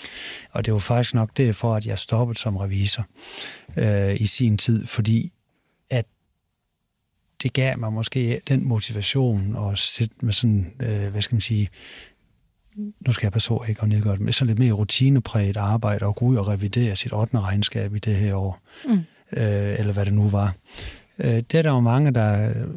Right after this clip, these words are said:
Speaker 1: kan se også måske sig selv i en kommerciel rolle inden for en revisionsvirksomhed og drive det der fremad. Jeg synes så, at jeg, jeg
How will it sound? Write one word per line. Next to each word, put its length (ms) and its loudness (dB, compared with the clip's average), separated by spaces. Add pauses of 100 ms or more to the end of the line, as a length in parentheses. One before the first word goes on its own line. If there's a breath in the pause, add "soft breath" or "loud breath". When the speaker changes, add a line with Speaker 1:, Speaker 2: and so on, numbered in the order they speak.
(240)
Speaker 1:
kan 140 -2
se 360 0
også 340 0
måske 280 0
sig 140 -2
selv 280 0
i 40 -2
en 100 -2
kommerciel 520 0
rolle 380 2
inden 180 4
for 160 -2
en 120 -2
revisionsvirksomhed 1080 0
og 100 -2
drive 200 0
det 200 0
der 160 -2
fremad. 420 -2 (920 loud breath)
Jeg 240 2
synes 440 2
så, 140 0
at 100 -2
jeg, 200 0 (680)
jeg 120 4